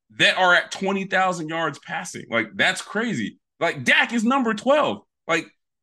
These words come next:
he's going up against guys like Tom Brady, Aaron Rodgers, like, who have played forever. Like, but people don't think of him that way. And, like, his averages are insane. Like, four thousand yards,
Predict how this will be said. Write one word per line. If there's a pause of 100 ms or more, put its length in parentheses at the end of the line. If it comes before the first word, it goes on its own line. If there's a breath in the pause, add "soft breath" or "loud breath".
(220)
he's
going
up
against
guys
like (140)
Tom
Brady,
Aaron
Rodgers,
like,
who
have
played
forever. (200)
Like, (800)
but
people
don't
think
of
him
that
way.
And,
like,
his
averages
are
insane.
Like, (500)
four
thousand
yards,